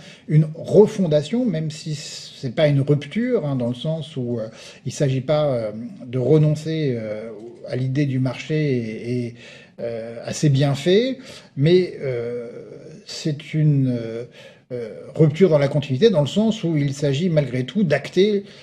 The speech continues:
les insuffisances ou, euh, les défaillances que plus personne en dix-neuf cent trente-huit, euh, ne conteste du libéralisme classique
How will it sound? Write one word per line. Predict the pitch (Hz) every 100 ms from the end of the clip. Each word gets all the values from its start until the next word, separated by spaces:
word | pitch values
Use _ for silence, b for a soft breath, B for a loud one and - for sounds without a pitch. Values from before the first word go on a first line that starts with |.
| B
les | 147 147
insuffisances | 190 - 151 143 123 165 196 - - - -
ou, | 160 185 151
euh, | 123 120
les | 120
défaillances | 139 165 147 127 151 196
que | -
plus | 151 -
personne | 175 165 - 185 185 139 B B B -
en |
dix-neuf | 131 143 139 131
cent | 143
trente-huit, | 131 135 127 165 156 -
euh, | 127 107 117
ne | 147 165
conteste | 156 123 123 151 190 185 -
du | 131 151
libéralisme | 151 143 143 135 143 139 - 120 113 117 B B B
classique | 143 135 - 190